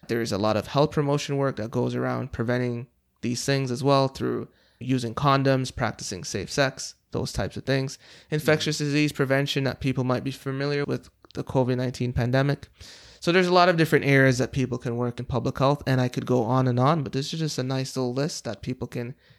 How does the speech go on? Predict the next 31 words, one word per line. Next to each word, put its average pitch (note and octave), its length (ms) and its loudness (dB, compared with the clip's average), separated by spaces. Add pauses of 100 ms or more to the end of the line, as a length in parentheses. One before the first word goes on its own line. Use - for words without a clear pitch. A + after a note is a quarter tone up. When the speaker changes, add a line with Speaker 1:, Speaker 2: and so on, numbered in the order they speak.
Speaker 1:
get A3+ 140 0
a F3+ 60 4
flavor D3+ 440 4
for C3 160 -4
the B2 140 0
variety B2 420 0
of A#2 140 -6
public - 320 -8
health. - 260 -14 (480)
Speaker 2:
That G#2+ 80 -8
was G#2+ 140 -6
a G#2+ 120 -4
great A2 600 -4
thing G#2+ 160 0
you G2 140 0
did A#2+ 240 0
there F#2+ 160 2
because G2 400 -2
it F#2 160 -8
really B2 260 0
gives G2+ 320 0
a F#2+ 60 -4
sense G#2+ 400 -2
of F2+ 100 -4
the E2 100 -6
breadth G2 380 -4
of - 140 -10
public - 380 -8
health, F#2 280 -10 (140)
right? F2+ 160 -10
Speaker 1:
Mm. A2+ 180 0